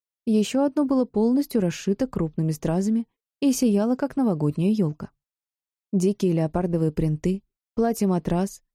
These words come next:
платье-морская королева с огромной ракушкой у ворота. Да уж, наряды мачехи, которые я спустила с балкона, уж точно поэлегантней будут. М, но зато хоть стало понятно, что у них тут водятся леопарды и морские звезды.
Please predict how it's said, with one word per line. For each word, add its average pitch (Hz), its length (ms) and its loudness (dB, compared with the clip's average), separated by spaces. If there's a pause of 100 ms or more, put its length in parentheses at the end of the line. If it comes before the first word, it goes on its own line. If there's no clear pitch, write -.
(140)
платье-морская 170 680 0
королева 156 440 0
с - 100 -6
огромной 165 340 -2
ракушкой 165 460 -4
у 160 40 -2
ворота. 160 420 -2 (600)
Да 175 460 0
уж, - 240 -8 (360)
наряды 240 340 2
мачехи, 240 440 0
которые 170 340 -2
я 170 60 2
спустила 185 420 0
с 170 60 0
балкона, 170 500 0 (280)
уж 262 180 0
точно 220 380 -2
поэлегантней 170 640 0
будут. 147 360 -2 (680)
М, 156 460 0
но 262 180 2
зато 294 220 -2
хоть 247 140 -2
стало 240 240 -2
понятно, 156 520 -2 (220)
что - 220 -4
у 170 60 0
них 190 180 0
тут 214 180 -2
водятся 170 340 -2
леопарды 170 640 -2
и 294 80 -2
морские 160 440 0
звезды. 185 420 -2